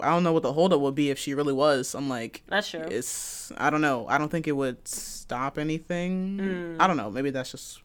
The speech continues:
Speaker 1: what I think.
Speaker 2: Yeah, I think a lot of people project and fantasize 'cause we have, like, very limited, um, black, queer women, non-men representation.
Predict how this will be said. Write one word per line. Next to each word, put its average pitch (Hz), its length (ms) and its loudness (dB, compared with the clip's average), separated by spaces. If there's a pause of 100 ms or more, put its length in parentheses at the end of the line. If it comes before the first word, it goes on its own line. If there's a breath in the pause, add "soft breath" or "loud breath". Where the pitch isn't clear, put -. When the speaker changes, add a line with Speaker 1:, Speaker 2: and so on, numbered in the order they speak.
Speaker 1:
what - 160 -12
I - 140 -12
think. 110 200 -10
Speaker 2:
Yeah, 196 260 6
I 214 140 8
think 277 160 -2
a 254 60 4
lot 208 180 8
of 208 80 2
people 202 240 -6
project 175 440 -4
and 160 300 -12
fantasize 165 600 -4
'cause 160 100 -10
we 170 140 -6
have, 160 340 -4
like, 156 240 -4
very 170 320 -6
limited, 160 720 -6
um, - 500 -12 (280)
black, 165 460 -2 (340)
queer 156 560 -8 (320)
women, 151 580 -12
non-men 147 720 -10 (240)
representation. 156 840 -12